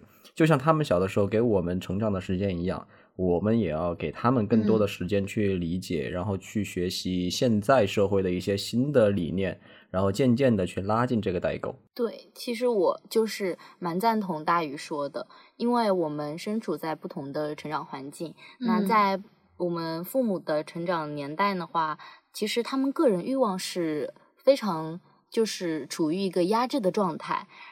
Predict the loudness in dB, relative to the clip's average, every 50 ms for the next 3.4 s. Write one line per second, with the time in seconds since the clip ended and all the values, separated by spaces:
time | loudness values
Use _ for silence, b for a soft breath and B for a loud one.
0 | B B -4 -4 -2 0 2 4 4 4 4 4 4 4 4 6 4 2 2 2
1 | 2 2 2 0 -2 0 0 2 0 0 0 0 2 2 0 0 -2 -2 0 0
2 | 2 0 -2 -2 0 -4 -2 -2 -2 -4 -4 -4 -4 -8 -8 -4 -4 -4 -4 -2
3 | 0 0 0 0 -2 -4 -8